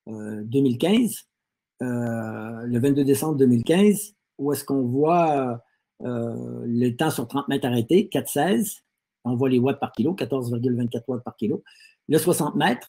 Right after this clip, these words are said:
ça donne une moyenne de treize virgule quarante-six watts par kilo. Sept quarante-huit, c'est pas, c'était pas, euh, c'est sans le, quand je dis S T R, c'est sans le temps de réaction. Le trente mètres lancé, ça donnait trois trente-deux et ça faisait douze virgule quarante-neuf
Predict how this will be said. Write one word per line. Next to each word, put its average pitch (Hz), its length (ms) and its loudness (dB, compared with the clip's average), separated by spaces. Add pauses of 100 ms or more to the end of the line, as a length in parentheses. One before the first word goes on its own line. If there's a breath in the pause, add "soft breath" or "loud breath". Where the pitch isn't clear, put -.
ça 123 200 -4
donne 127 260 2
une 123 140 2
moyenne 165 260 2
de 139 80 2
treize 139 240 -2
virgule 131 260 2
quarante-six 123 1120 -4
watts 143 220 -4 (140)
par 117 120 -6
kilo. 160 300 0
Sept 190 300 -2
quarante-huit, 160 480 0
c'est 214 280 -4
pas, 165 300 2 (320 loud breath)
c'était 135 340 -2
pas, 160 400 2
euh, 127 220 -2
c'est 135 240 0
sans 190 260 2
le, 160 120 2 (200)
quand 151 120 -2
je 117 60 -4
dis 135 240 -6 (400)
S 170 220 -2
T 151 160 4
R, 180 160 0
c'est 139 140 -6
sans 165 160 -4
le 151 160 0
temps 156 120 -4
de 139 60 -2
réaction. 127 380 -2 (1080 soft breath)
Le 156 140 4
trente 165 200 0
mètres 160 180 0
lancé, 151 280 2
ça 143 120 -2
donnait 127 240 -2
trois 127 200 -8
trente-deux 117 520 2
et 135 80 -4
ça 120 120 -6
faisait 123 200 -2
douze 165 260 4
virgule 147 300 -2
quarante-neuf 143 440 -4